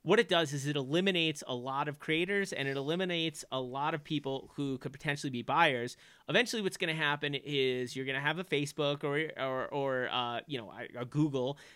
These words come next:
They're gonna buy an entire series of sites there and they're gonna lower the barrier to entry so where you could literally go in and just put your credit card.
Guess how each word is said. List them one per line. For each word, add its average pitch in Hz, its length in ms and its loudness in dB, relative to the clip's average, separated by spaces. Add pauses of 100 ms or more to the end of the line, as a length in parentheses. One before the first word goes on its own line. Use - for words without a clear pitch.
They're 170 120 4
gonna 180 160 2
buy 143 680 0
an 123 140 -8
entire 143 800 0 (180)
series 156 640 0
of 127 80 -8
sites 165 380 -2
there 131 180 0
and 131 180 -2
they're 147 100 0
gonna 143 180 0
lower 151 320 2
the 160 80 4
barrier 135 260 2
to 127 80 -2
entry 156 360 0
so 139 140 -2
where 135 120 -2
you 135 100 -2
could 131 140 -4
literally 160 320 0
go 143 180 -2
in 131 80 -2
and 127 80 -4
just 127 160 -4
put 135 160 0
your 117 140 -4
credit 110 260 -6
card. - 220 -14